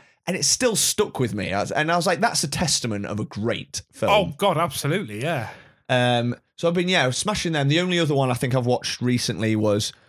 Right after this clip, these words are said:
Speaker 1: again, those two. It was one called F-, The Hidden Fortress, and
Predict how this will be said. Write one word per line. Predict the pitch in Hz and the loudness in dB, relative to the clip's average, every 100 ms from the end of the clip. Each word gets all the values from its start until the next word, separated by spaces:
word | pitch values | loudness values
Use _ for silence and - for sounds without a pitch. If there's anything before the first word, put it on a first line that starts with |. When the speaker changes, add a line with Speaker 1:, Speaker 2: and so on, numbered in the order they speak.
| _ _ _ | _ _ _
Speaker 1:
again, | 139 151 151 | -2 0 2
those | 143 139 135 | 2 2 0
two. | - 139 139 131 | 0 2 2 2
It | |
was | 120 - | 0 -2
one | 131 131 | -2 0
called | - 113 | 0 -2
F-, | - - _ - 73 | -4 -18 _ -14 -4
The | 113 | -2
Hidden | 147 139 120 | 0 0 -2
Fortress, | - 117 110 - 98 80 - - - _ _ _ _ _ _ | -2 0 0 -2 -2 -2 -2 -4 -8 _ _ _ _ _ _
and | 113 110 110 | -4 -2 -2